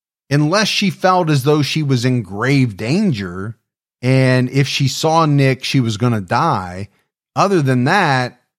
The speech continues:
why doesn't she take stuff with her if she's planning on leaving? Why does she, you know, miss this court date? Some of that you have to take into consideration.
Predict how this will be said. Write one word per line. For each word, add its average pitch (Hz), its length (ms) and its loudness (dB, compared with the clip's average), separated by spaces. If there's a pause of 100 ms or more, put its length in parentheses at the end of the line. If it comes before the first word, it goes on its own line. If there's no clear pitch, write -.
(200)
why 127 240 0
doesn't 139 500 0
she - 220 0
take 135 520 0
stuff 135 300 -2
with 110 220 0
her 98 160 -6
if 127 80 -8
she's 113 160 -4
planning 110 320 -2
on 98 180 -4
leaving? 135 500 2 (460)
Why 135 220 0
does 139 180 2
she, 120 640 2
you 117 120 -4
know, 107 120 -2
miss 123 340 0
this 110 240 -4
court 160 400 0
date? 131 540 0 (520)
Some 156 240 2
of 127 60 2
that 123 320 0
you 117 100 -4
have 117 220 -4
to 110 100 -8
take 117 320 -2
into 101 600 -6 (440)
consideration. 110 960 -4